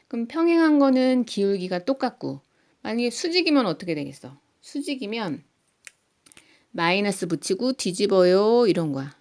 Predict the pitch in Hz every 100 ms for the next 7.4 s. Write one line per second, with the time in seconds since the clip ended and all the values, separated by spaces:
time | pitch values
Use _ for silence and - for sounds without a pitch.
0 | _ _ 220 - 202 262 269 247 262 262
1 | 214 156 277 175 135 131 - 139 - _
2 | _ _ _ - - - 170 180 180 175
3 | 170 151 - 180 175 254 294 294 - 175
4 | 180 185 139 117 131 151 _ _ _ _
5 | - 185 185 180 175 _ _ _ - 190
6 | 156 131 120 139 - 262 247 226 190 175
7 | 143 120 - 143